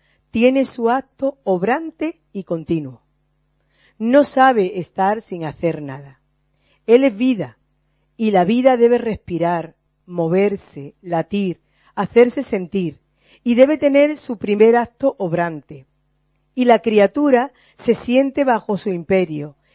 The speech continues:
y sigue sus actos casi en modo continuo en el querer divino. Así que la continuación es una señal cierta de que se vive en él. Con esta continuación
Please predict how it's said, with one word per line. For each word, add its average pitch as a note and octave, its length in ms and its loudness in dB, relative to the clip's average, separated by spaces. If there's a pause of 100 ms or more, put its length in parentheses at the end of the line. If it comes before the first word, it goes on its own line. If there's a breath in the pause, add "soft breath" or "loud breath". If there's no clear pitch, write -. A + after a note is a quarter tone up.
(140)
y A#3 120 -2
sigue C#4 300 -2
sus - 260 -8
actos C4 460 -2
casi G#3 340 -4
en F#3 120 -4
modo A3 340 0
continuo A#3+ 680 -6 (140)
en F#3+ 200 -6
el E3+ 180 -6
querer F3 380 -2
divino. C#3+ 460 -12 (920)
Así G#3+ 520 -2 (380)
que A#3 160 6
la G3+ 200 4
continuación F#3+ 1000 -2 (420)
es C4+ 260 -2
una C4 240 2
señal G3+ 500 -2
cierta A#3 640 -2 (120)
de F3+ 220 -6
que F3 100 -6
se D#3 200 -10
vive E3 200 -6
en E3 120 -8
él. F3 200 -10 (1040 soft breath)
Con A3+ 180 2
esta D#4+ 280 0
continuación G#3+ 840 -2